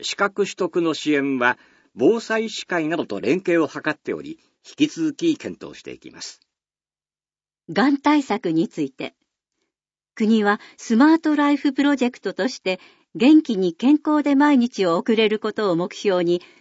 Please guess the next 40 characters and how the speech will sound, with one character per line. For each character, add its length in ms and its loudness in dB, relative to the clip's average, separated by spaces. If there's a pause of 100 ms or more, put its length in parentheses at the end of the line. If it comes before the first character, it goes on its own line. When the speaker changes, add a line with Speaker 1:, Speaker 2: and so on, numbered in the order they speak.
(120)
Speaker 2:
具 120 -2
体 220 2
的 240 -2
な 160 0
実 380 0
践 100 4
行 220 0
動 180 0
の 140 0
呼 120 0
び 140 -6
か 140 -6
け 140 -2
を 120 0
行 240 -6 (100)
っ 80 -8
て 140 -10
い 100 0
ま 120 -2
す。 160 -14 (880)
区 140 6
民 240 4
の 260 -2
が 140 -2
ん 180 4
予 160 0
防 180 -4
と 280 -6 (360)
健 320 6
康 200 2
寿 140 4
命 240 6
な 140 0
ど 140 -2
の 180 -2
延 220 2
伸 240 0
の 140 -4
た 160 -6
め、 180 -6